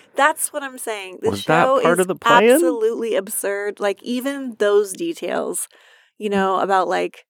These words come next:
Speaker 1: phone calls and shit. It's not just aliens in people's heads. It's, like, down to the very, you know, everyday kind of tasks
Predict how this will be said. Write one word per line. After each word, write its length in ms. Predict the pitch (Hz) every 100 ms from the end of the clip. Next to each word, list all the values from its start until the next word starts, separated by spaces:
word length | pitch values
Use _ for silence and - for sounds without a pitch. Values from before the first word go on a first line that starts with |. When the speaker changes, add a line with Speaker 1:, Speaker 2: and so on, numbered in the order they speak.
| _
Speaker 1:
phone 480 | - - 220 262 247
calls 420 | - - - -
and 180 | - 185
shit. 320 | - - -
It's 120 | 185
not 200 | - 247
just 280 | - 233 - -
aliens 480 | 214 214 196 180 180
in 160 | 180
people's 300 | 185 180 170
heads. 220 | 180 -
It's, 120 | 202 -
like, 260 | 202 - _ _ _ _ _ _ _ _
down 440 | 226 214 220 226 220
to 160 | 240
the 200 | 202 196
very, 800 | 185 185 180 185 185 180 180 180 _ _ _ _ _ _ _ _ _
you 120 | 202
know, 220 | 190 180 -
everyday 640 | 202 196 202 202 180 190
kind 260 | - 190 180
of 80 |
tasks 580 | - 180 165 170 - -